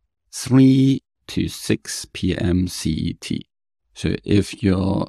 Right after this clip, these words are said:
in the U S, on the East Coast, that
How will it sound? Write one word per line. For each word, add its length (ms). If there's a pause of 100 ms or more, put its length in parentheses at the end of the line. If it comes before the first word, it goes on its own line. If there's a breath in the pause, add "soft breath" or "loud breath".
(120)
in 320 (120)
the 180 (640)
U 160
S, 340 (180)
on 300
the 400 (340)
East 300
Coast, 580
that 260